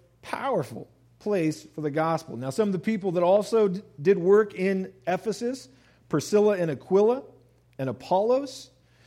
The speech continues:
When Paul wrote First Timothy to his protege, young Timothy, at that time, Timothy was pastoring the church of Ephesus, right? And then, of course, we've got the book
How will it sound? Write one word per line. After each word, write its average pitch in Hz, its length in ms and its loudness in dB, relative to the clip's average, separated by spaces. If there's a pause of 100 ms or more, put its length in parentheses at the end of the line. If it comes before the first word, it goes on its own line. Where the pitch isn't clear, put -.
(160)
When 160 160 0
Paul 226 300 4
wrote 208 280 2
First 202 260 0
Timothy 240 500 -2
to 175 200 0
his 156 140 0
protege, 226 540 2
young 208 280 -2
Timothy, 220 500 -4 (380)
at 147 160 -4
that 208 200 -2
time, 214 300 -2
Timothy 208 320 0
was 175 200 0
pastoring 220 640 -2
the 156 80 -4
church 170 440 -4 (320)
of 175 60 -10
Ephesus, 170 600 -10 (580)
right? 190 240 -4
And 175 80 -6
then, 175 100 -2
of 165 60 -2
course, 190 240 2
we've 175 120 -2
got 165 160 2
the - 40 -4
book 196 400 0